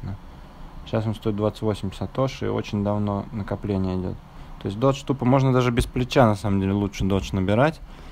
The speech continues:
На Binance, на том же даже. И тупо тейки выставлять. Пятьдесят,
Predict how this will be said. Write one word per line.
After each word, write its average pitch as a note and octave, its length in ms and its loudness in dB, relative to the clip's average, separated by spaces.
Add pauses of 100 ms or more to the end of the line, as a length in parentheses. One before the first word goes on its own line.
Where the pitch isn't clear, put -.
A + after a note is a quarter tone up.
(420)
На G#2 80 2
Binance, G#2 520 2
на G2 120 2
том F#2 240 0
же F2+ 100 -4
даже. F2+ 300 -2 (1200)
И A#2+ 120 2
тупо C#3 260 4
тейки C3 360 4
выставлять. G#2 680 2 (680)
Пятьдесят, C#3 880 2